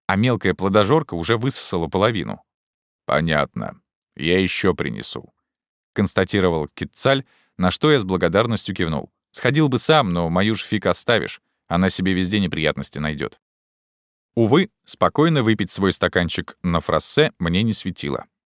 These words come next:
потому что мембрана в очередной раз беззвучно распахнулась, и в приёмную ввалилась тётушка.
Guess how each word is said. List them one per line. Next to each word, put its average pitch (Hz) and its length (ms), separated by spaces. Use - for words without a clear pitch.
потому 87 300
что - 160
мембрана 92 480
в 92 40
очередной 95 420
раз 85 180
беззвучно 87 540
распахнулась, 123 640
и 95 80
в - 80
приёмную 92 580
ввалилась 82 640
тётушка. 69 600